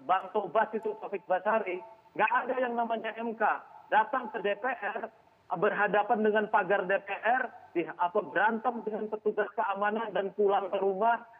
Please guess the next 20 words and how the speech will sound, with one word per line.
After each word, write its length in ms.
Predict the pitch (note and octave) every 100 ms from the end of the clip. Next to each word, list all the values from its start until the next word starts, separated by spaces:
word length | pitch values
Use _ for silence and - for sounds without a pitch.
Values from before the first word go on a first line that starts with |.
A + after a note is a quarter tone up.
| - -
hanya 320 | E3+ F#3+ G#3
kepala 540 | G#3 G#3 F#3 F#3+ G3
yang 240 | A#3 F3 F3
pecah, 380 | F#3+ - D#3+ -
misalnya 320 | E3 E3+ E3
seperti 380 | E3 D#3+ - D#3
itu. 160 | C#3 C3 _
Sekarang 400 | - B3 B3 C#4+
sudah 240 | C4+ A3+ A#3
ada, 400 | C4+ F#3 F3+ - _ -
bawa 320 | G#3+ B3+ A#3+ -
ke 80 | G#3+ F#3+
M 160 | F#3
K. 80 | - - _ -
Nah, 160 | D3 C#3
saya 240 | G#3 A3+
dorong 320 | B3+ D4 C#4+
nih 100 | D4 B3
Bayu 320 | B3 B3 C4+ C4+
nih, 160 | A#3+